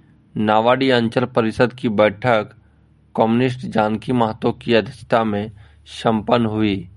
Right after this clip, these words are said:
इस बैठक में झारखंड राज्य परिषद सदस्य कम्युनिस्ट गणेश प्रसाद महतो ने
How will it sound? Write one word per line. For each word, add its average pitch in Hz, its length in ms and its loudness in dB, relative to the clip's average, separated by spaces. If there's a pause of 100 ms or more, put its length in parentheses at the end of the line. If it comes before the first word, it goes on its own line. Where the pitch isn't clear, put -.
(400)
इस 120 160 0
बैठक 117 420 2
में 127 120 2
झारखंड 110 520 -2
राज्य 117 180 2
परिषद 113 480 -2
सदस्य 113 600 -2 (640)
कम्युनिस्ट 123 540 0
गणेश 120 680 0
प्रसाद 117 440 0
महतो 117 520 2
ने 117 180 2